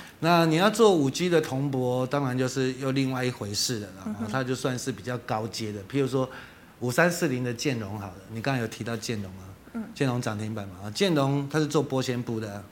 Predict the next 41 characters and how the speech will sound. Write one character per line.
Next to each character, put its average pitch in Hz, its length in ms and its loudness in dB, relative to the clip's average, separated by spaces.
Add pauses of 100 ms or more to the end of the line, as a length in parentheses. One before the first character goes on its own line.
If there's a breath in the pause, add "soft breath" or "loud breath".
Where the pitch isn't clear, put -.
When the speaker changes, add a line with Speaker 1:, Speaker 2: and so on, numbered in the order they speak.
Speaker 2:
是。 - 240 -10
Speaker 1:
啊， 107 260 -6 (560 loud breath)
那 170 100 0
其 180 100 0
实 180 60 4
它 190 80 8
本 139 220 4
益， 156 100 4 (200)
本 131 120 2
益 170 60 4
比 135 160 2
很 104 180 -4
高 113 200 -2
啊 107 280 -4
，E 127 140 0
S 123 180 -2
C 113 280 -2
好 107 80 -4
了。 85 60 -12 (1500)
E 110 100 -6
S 113 160 -4
C 113 180 -6
好， 107 160 -6
它 127 80 -2
本 131 160 -2
益 135 60 2
比 123 120 0
几 104 220 -4
倍？ 117 160 0
Speaker 2:
七 302 180 -4
十 226 300 -8
三 220 400 -10
哦。 - 20 -6
Speaker 1:
七 151 220 2
十 135 140 -2
三 123 240 -2
倍 117 240 0
啊。 101 120 -4
Speaker 2:
这 339 80 0
么 269 180 -6
高？ 233 160 -6